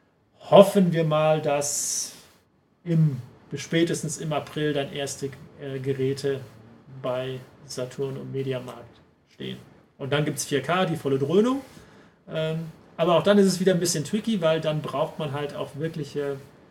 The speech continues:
Filme, die von vorne bis hinten in vier K durchproduziert wurden. Und das sind auch nicht alle. Ähm,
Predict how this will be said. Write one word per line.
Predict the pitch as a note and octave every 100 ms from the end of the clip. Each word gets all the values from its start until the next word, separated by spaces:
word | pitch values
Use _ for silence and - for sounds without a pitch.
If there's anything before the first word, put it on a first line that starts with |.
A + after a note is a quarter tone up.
| _ _ _ _ _ _
Filme, | - D3 D3 C#3+
die | D3
von | C3 C#3+ C#3
vorne | C#3 C#3
bis | C3+ C3
hinten | - D3 D3
in | C3+
vier | - C#3
K | C3 C#3
durchproduziert | C3+ D3+ - C#3 C3 - B2+
wurden. | C3 C3 D3+
Und | C#3 C3+
das | C3+
sind | - C#3
auch | C3+ C#3
nicht | C#3+ - C#3
alle. | F#3 G#3+ - - - - -
Ähm, | D3+ D3+ D3+ D3+